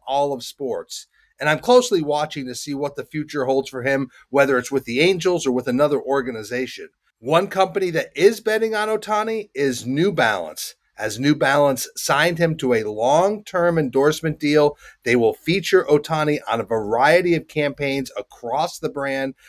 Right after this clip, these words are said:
the first being the launch of a limited edition five seventy-four cleat that will launch in February. So Ohtani gonna be front and center for New Balance.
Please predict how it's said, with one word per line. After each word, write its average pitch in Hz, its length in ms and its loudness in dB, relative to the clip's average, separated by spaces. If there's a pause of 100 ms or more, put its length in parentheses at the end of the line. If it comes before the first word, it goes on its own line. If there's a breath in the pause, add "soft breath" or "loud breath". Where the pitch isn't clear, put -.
(120 soft breath)
the 143 100 -4
first 208 420 2
being 170 220 -2
the 147 80 -2
launch 143 420 -2 (240 soft breath)
of 120 80 -8
a 120 140 4
limited 202 720 2
edition 151 600 -4
five 156 400 2
seventy-four 170 760 -2
cleat 123 520 -6 (280 soft breath)
that 131 200 0
will 156 240 2
launch 131 540 0
in 131 260 -2
February. 107 760 0 (160 soft breath)
So 131 240 2
Ohtani 143 560 2
gonna 139 160 0
be 120 100 -2
front 151 420 2
and 170 140 -6
center 135 460 2 (200 soft breath)
for 180 300 6
New 175 220 0
Balance. 120 520 0